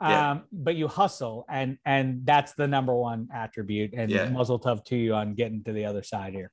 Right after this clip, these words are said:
Speaker 1: Appreciate it. There's actually one, um, I don't know if you saw it, like, last week, that video that there's people chasing the duck around. Did you see that video? It's going viral a little bit.
Speaker 2: No,
Speaker 1: He's
Speaker 2: that's
Speaker 1: wi-
Speaker 2: in Rocky two, though. Like,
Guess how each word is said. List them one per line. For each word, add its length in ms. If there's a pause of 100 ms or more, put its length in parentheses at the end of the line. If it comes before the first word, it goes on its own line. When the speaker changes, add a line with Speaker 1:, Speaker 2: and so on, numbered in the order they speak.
Speaker 1:
Appreciate 460
it. 60
There's 160
actually 220
one, 200 (220)
um, 320
I 60
don't 20
know 60
if 60
you 60
saw 240
it, 60 (280)
like, 140
last 300
week, 160
that 160
video 320
that 180
there's 160
people 240
chasing 360
the 80
duck 260
around. 300
Did 80
you 60
see 120
that 100
video? 200
It's 80
going 180
viral 180
a 60
little 180
bit. 200 (380)
Speaker 2:
No, 180
Speaker 1:
He's 80
Speaker 2:
that's 140
Speaker 1:
wi- 140
Speaker 2:
in 60
Rocky 380
two, 360
though. 280
Like, 300